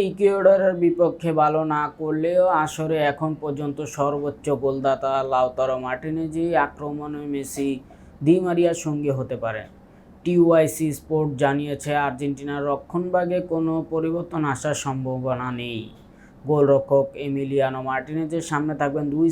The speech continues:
সেন্টার ব্যাক ক্রিস্টিয়ানো রোমেরো এবং লিসান্দ্রো মার্টিনেজ। ফুল ব্যাক পজিশনে মার্কোস আকুনিয়া পুরোপুরি ফিট না হওয়ায় নাহুয়েল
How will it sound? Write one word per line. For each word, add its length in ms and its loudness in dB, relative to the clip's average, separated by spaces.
সেন্টার 360 -2
ব্যাক 160 0
ক্রিস্টিয়ানো 840 0
রোমেরো 420 0
এবং 160 0
লিসান্দ্রো 600 -2
মার্টিনেজ। 580 -6
ফুল 260 4
ব্যাক 220 6
পজিশনে 460 -2
মার্কোস 440 0
আকুনিয়া 440 0
পুরোপুরি 460 0
ফিট 200 -2
না 100 0
হওয়ায় 380 0
নাহুয়েল 440 2